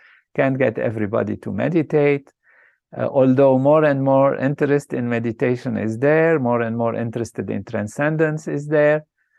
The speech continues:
What we have found, which is then, uh, you know, now we go to the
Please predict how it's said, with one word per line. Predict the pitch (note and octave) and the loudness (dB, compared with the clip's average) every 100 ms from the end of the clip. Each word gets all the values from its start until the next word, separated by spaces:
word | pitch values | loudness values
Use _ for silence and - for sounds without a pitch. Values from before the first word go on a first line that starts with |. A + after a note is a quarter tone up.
| _ _ _ _ _ | _ _ _ _ _
What | D3+ E3 A3 | 2 2 2
we | B3+ | 2
have | C#4+ G3+ | 2 0
found, | - F3 E3 D#3+ B2 | 0 2 2 2 0
which | C#3 - | 0 -2
is | C#3+ C3+ B2+ C3 - - - | -2 0 0 -2 -12 -16 -2
then, | C#3 C#3+ C#3+ C#3 - _ - | 2 2 0 -4 -14 _ -2
uh, | B2 A#2 | 0 0
you | C3 C3+ | 0 0
know, | A#2+ B2 | 2 2
now | C3 C3 | 2 2
we | C3 | 2
go | B2 C3 B2 | 2 0 0
to | C3 | -2
the | A2+ A2+ A#2 | -2 0 -2